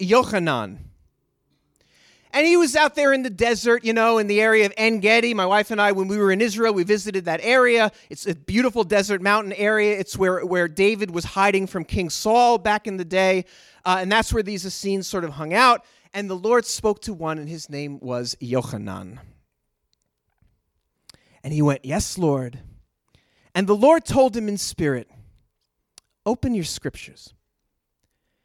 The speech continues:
So he opened the scriptures, and the Lord said to him, "Go to the last prophecy ever recorded in Scripture."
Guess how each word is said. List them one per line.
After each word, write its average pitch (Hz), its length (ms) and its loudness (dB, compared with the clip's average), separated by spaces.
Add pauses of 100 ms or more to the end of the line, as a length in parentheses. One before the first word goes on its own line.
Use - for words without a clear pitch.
(220)
So - 120 -14
he 180 80 2
opened 269 280 0
the 220 40 -8
scriptures, 147 520 -8
and 170 100 -6
the 170 40 -4
Lord 233 260 0
said 208 260 -4
to 175 80 -8
him, 139 380 -8 (1400)
"Go 247 140 2
to - 160 -8
the 240 140 -8
last 160 680 -6 (360)
prophecy 139 840 -14 (460)
ever 240 420 -2
recorded 127 680 -6 (1080)
in 160 320 -2 (220)
Scripture." - 640 -8